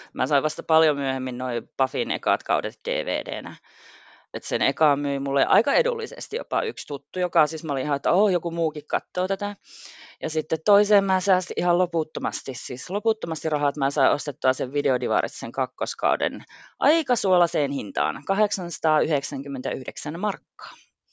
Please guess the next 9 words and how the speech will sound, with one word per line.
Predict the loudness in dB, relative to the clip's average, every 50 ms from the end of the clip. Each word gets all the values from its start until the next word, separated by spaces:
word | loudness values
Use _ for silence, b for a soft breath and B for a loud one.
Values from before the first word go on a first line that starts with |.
| B B B B _
joka | -10 -8 -4 -2 -2 -2 -2
siis | -4 -8 -8 -8 -6 -6
on | -6 -6 -6 -10 -12 -14
nykyrahassa | -14 -8 -6 -6 -4 -4 -4 -4 -6 -6 -6 -6 -6 -6 -6 B B B _ -16
about | -12 -6 -2 -2 -2 -2 -4 -10 -20 -20 _
kahdeksansataayhdeksänkymmentäyhdeksän | -16 -14 -12 -12 -12 -12 -12 -12 -8 -6 -6 -4 -4 -6 -6 -8 -10 -10 -8 -6 -6 -6 -6 -8 -10 -8 -8 -8
euroa. | -8 -10 -12 -16 -20 -20 _ _ _ _ _ _ _ _ _ _ B B B B B B B B B B B B B B B B B B -6
Säästää | -4 -4 -4 -4 -4 -4 -4 -4 -4 -6 _
piti. | -18 -16 -16 -16 -16 B